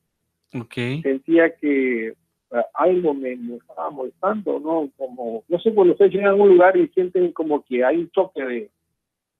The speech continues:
Speaker 2: así de magnetismo, ¿no? Que, que no se llevan. Entonces empecé a se-, a sentir yo eso, y cada vez era peor, era más fuerte.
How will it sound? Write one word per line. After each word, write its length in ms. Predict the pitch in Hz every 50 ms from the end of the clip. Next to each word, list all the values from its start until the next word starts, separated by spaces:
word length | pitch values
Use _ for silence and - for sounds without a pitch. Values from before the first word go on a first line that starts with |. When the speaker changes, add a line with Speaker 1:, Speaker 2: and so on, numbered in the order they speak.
| _ -
Speaker 2:
así 180 | 151 - -
de 100 | 180 165
magnetismo, 640 | 160 156 139 143 139 131 - 190 196 180 160 156 147
¿no? 140 | 147 165 160
Que, 220 | 160 - 151 139 131
que 100 | - 143
no 100 | 156 165
se 120 | - -
llevan. 380 | 160 175 175 170 160 139 123 120 _ _ _ _ _ _ _ _ _ _ _ _
Entonces 200 | - 170 175 - -
empecé 160 | 165 131 175
a 100 | 170 170
se-, 240 | - 170 165 - 147
a 40 | 139
sentir 360 | - 156 151 143 - 175 170 170
yo 220 | 175 170 175 175 -
eso, 420 | 165 165 - - 208 214 208 - _ _ _ _ _ _ _ _ _ _ _ _ _ _ _ _ _ _ _ _ _ _ _ _
y 280 | 180 196 190 190 180 165
cada 240 | - - 160 156 160
vez 120 | 165 160
era 240 | 160 151 160 156 156
peor, 280 | - 165 190 202 185
era 140 | 156 143 143
más 180 | 135 143 - _ _
fuerte. 360 | - 214 226 - _ - 139